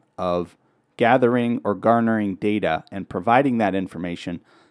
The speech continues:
and making decisions based on information. So it's very simple. The analogy could be like this. If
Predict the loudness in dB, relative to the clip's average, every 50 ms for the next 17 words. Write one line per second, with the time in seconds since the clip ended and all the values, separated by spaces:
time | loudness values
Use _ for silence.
0 | _ -10 -6 -2 -2 -2 -2 -2 -6 -4 -6 -6 0 2 2 2 2 0 -4 -4
1 | -4 -4 -6 -6 -6 -8 -10 -8 -8 -10 -12 -14 -14 -10 -10 -8 -8 -10 -12 -14
2 | -10 -6 -6 -6 -4 -2 2 2 2 2 0 -2 -6 -6 -6 -6 -10 -14 -14 _
3 | _ _ _ _ _ _ _ -6 -4 -2 0 2 2 2 2 0 -2 -6 -6 -8
4 | _ _ -12 -12 -10 -4 -2 -2 0 0 0 -2 -4 -8 -12 -12 -12 -10 -12 -16
5 | -16 -18 _ _ _ _ _ _ _ _ _ _ _ _ _ _ _ -10 -6 -6
6 | -6 -8 -10 _